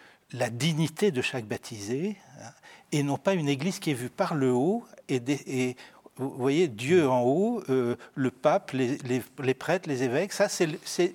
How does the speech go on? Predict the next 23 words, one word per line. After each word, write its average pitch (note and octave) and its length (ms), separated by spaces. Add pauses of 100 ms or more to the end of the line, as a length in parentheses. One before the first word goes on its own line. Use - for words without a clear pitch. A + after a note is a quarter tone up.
(120)
c'est - 180
le C3+ 80
cléricalisme. D3+ 920 (480)
Et B2+ 120
alors, C#3+ 420 (220)
les, C#3 320
les, B2 320 (180)
les, D#3 300
les D3 160
femmes D#3 360
et C3+ 60
les B2+ 160
laïcs B2+ 320
sont, F#3+ 320
sont - 320 (240)
les D#3+ 140
plus F#3+ 200
loin G#3+ 200
de F#3+ 100
Dieu, D3+ 320 (140)
hein, G3 100 (100)
et, E3 120
les, G3 180